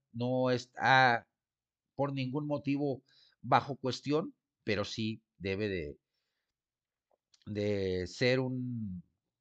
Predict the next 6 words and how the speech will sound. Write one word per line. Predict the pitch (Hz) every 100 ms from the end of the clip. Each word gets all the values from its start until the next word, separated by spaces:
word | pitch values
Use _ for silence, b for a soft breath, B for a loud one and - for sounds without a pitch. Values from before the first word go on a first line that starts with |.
| _
un | 120
jugador | 120 131 113 110 120 123 - _ _ _ _ _ _ _ _
al | 104 101
cual | - 131
deben | 135 135 131
re-, | 117